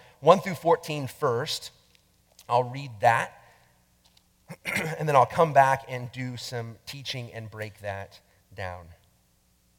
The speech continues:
<clears throat> It says this,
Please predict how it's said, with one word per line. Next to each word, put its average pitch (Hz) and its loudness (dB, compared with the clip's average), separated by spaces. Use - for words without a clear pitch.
<clears throat> - -12
It - -20
says 143 -6
this, - -2